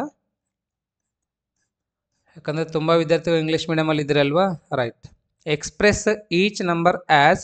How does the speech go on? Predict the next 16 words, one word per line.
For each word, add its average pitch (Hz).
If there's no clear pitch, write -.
product 175
of 190
its -
prime 170
factor" 143
ಅಂತ. 127
ಓಕೆ? 277
So, 180
ಪ್ರೈಮ್ 175
ನಂಬರ್ 190
means 185
what? 180
ಪ್ರೈಮ್ 170
ನಂಬರ್ 175
ಅಂತಂದ್ರೆ 143
ನಂಬರ್ 151